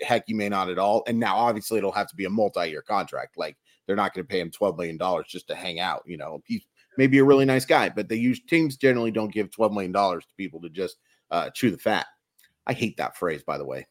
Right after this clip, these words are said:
Chewing the fat is just a weird thing. And by the way, the fat is delicious. Th-, that's one of the best parts of the steak. Stop cutting it off, but it is a weird phrase. Um,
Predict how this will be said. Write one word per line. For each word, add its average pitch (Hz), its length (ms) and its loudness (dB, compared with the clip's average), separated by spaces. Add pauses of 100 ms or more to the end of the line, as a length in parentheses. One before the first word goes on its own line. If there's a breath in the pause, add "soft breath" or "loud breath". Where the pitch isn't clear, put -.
Chewing 151 280 0
the 92 80 -6
fat - 320 -4
is - 120 -14
just - 200 -12
a 78 40 -4
weird 73 380 -10
thing. 71 240 -12
And 98 80 -10
by 135 140 6
the 110 60 6
way, 117 180 4
the - 80 -8
fat 139 280 2
is 80 80 -4
delicious. - 640 -8
Th-, - 120 -18 (100)
that's 123 240 -2
one 123 160 0
of 101 60 0
the 90 60 -4
best 104 200 -2
parts 101 240 0
of 76 60 -14
the 67 40 -18
steak. - 360 0
Stop - 260 -2
cutting 95 220 0
it 90 80 -4
off, 110 180 0 (140)
but 98 180 -2
it 104 160 -8
is 92 60 -8
a 92 60 -4
weird 92 340 -4
phrase. - 340 -4 (540 soft breath)
Um, 107 440 6